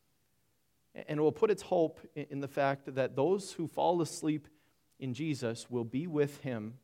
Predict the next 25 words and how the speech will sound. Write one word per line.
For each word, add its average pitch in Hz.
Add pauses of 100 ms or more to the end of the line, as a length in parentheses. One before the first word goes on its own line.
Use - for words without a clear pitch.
(720)
forever. 113 (2000)
So 202 (320)
the 170
Thessalonians, 185 (340)
they, 185
they 247
knew 196
that. 123 (880)
They 208
knew 269
what 247
Paul 170
had, 151 (280)
had 156
told 165
them 165
and 143
taught 160
them 156
when 151
he 175
was 151
there 175
in 147
Thessalonica. 127